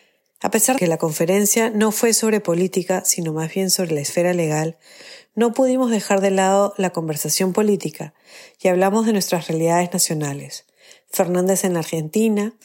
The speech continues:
la desaparición de Evo en lo más profundo del Chapar en Bolivia,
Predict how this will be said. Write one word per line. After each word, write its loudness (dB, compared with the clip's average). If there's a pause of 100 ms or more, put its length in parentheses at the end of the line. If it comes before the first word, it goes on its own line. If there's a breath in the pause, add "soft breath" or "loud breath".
(340 loud breath)
la 2
desaparición -2
de 0
Evo 2
en 0
lo -2
más -4
profundo -2
del -2
Chapar 0
en -2
Bolivia, 0